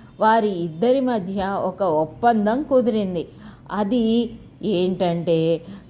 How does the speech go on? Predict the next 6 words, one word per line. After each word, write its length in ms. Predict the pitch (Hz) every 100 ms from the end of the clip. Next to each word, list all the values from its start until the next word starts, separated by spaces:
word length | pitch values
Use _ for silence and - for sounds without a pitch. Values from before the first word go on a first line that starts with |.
| -
కూరేసులు 800 | 277 320 330 339 339 320 240 240
దాసరథి 960 | 190 175 185 220 269 262 254 220 262
మొదలైన 1000 | 240 214 214 220 226 220 214 190 190 226 226
శిష్యులకు 840 | 226 220 269 285 262 269 233 220 214 - - - -
తిరువాయ్మొళిలోని 1700 | 247 247 254 277 285 277 254 247 240 214 214 240 214 202 190 190 202 - 165
అర్థాలు 760 | 170 151 214 226 247 196 220